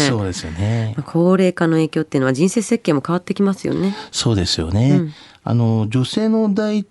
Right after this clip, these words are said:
Speaker 1: 一子のですね、平均出産年齢っていうのが、
Speaker 2: はい。
Speaker 1: まあ、二千三年からですと、えー、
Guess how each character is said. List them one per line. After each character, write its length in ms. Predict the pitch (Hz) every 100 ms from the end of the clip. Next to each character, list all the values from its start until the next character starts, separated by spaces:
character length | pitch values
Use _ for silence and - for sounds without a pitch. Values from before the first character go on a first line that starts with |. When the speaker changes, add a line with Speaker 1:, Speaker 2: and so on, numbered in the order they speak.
| -
Speaker 1:
一 100 | 208
子 240 | - -
の 120 | 101
で 80 | 80
す 120 | - 80
ね、 140 | 85
平 260 | - 131 131
均 300 | - 135 127
出 280 | - 113
産 440 | - - 165 160 - -
年 200 | 151 135
齢 160 | 80
っ 20 |
て 140 | 71 78
い 40 |
う 20 |
の 120 | 71 71
が、 280 | 101 101 95
Speaker 2:
は 160 | 147
い。 40 | - - -
Speaker 1:
ま 60 | -
あ、 20 |
二 140 | 92 104
千 300 | - 165 143
三 400 | - 143 139 113
年 200 | 87 78
か 120 | -
ら 100 | -
で 80 | -
す 100 | -
と、 160 | 85 - - - -
え 60 | -
ー、 220 | - -